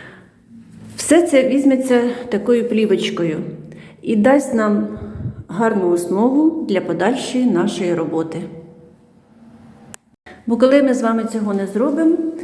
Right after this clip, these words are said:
все, що б ми не робили, воно в нас просто може відвалитися. Воно в нас не буде держатися на наших стінах.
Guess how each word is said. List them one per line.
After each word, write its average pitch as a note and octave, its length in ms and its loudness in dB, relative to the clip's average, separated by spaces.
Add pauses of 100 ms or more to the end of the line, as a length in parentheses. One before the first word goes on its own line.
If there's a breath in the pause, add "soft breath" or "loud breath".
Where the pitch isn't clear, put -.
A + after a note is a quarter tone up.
(220 loud breath)
все, C4 240 2
що C4 180 -2
б G#3+ 60 -2
ми G3+ 100 0
не G3 140 0
робили, D4 520 0 (440 loud breath)
воно G#3 260 0
в F#3 40 -2
нас G3+ 160 -2
просто D#4+ 380 2
може A3 300 2 (260)
відвалитися. F#3+ 840 -2 (680 loud breath)
Воно G3+ 160 4
в G3+ 40 2
нас G3+ 260 -2
не G#3 140 2
буде B3 260 2
держатися G#3 600 0
на F3 120 -2
наших F3 340 -4
стінах. E3 460 -4